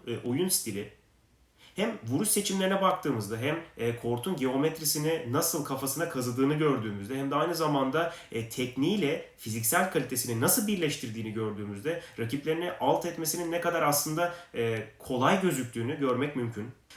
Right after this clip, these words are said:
Bu kadar genç yaşta hem, e, çiftlerde iyi performans göstererek, e, hem de aynı zamanda teklerde iyi performans göstererek ne kadar komple bir oyuncu olduğunu da hem baseline'de hem file önünde ne kadar komple bir oyuncu olduğunu da görmek mümkün Martin Hingis'in.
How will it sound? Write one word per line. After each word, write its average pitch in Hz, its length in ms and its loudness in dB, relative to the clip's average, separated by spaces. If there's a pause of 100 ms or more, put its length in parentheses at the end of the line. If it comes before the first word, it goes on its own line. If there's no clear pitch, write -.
Bu - 40 -12
kadar 156 240 4
genç 165 220 -2
yaşta 170 320 -2
hem, 175 220 2 (200)
e, 113 220 -2
çiftlerde 120 720 0 (160)
iyi 113 200 -6
performans 113 540 0
göstererek, 120 560 -4 (240)
e, 107 180 -8
hem 143 160 0
de 139 60 2
aynı 151 180 2
zamanda 151 320 0
teklerde 123 460 0
iyi 190 100 -4
performans 147 540 0
göstererek 151 400 -2
ne 147 100 -4
kadar 180 240 -4 (220)
komple 135 400 2
bir 220 60 0
oyuncu 123 320 2
olduğunu 101 340 -4
da 123 180 -4
hem 151 180 -2
baseline'de 127 480 -2
hem 139 200 -2
file 156 260 -2
önünde 139 340 2 (100)
ne 120 100 -2
kadar 113 320 -4 (200)
komple 120 380 0
bir 175 60 -2
oyuncu 110 280 -2
olduğunu 101 220 -6
da 151 60 -6
görmek 139 400 -2
mümkün 143 260 -2
Martin 113 300 -4
Hingis'in. 98 400 -8